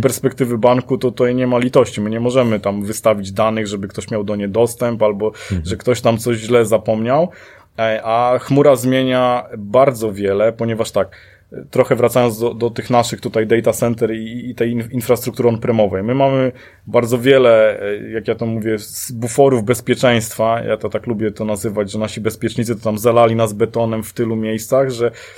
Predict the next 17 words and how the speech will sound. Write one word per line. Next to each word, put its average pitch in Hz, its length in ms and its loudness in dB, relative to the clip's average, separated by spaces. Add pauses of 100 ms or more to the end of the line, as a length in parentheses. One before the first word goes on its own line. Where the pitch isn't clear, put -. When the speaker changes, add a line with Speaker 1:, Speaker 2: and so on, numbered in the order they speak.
Speaker 1:
okej, 117 280 2
jak - 420 -2 (140)
powiedzmy 120 360 0
będzie 131 420 4
błąd 131 420 4
nawet 127 260 2
w 113 40 -4
jakiejś 120 260 -2
tam 120 140 -2
jednej 120 280 2
warstwie 117 560 2
albo 110 200 0
coś 107 220 -8
tam 113 180 -6
się 107 360 -6
roz-, 110 280 -4
rozszczelni, 123 680 -2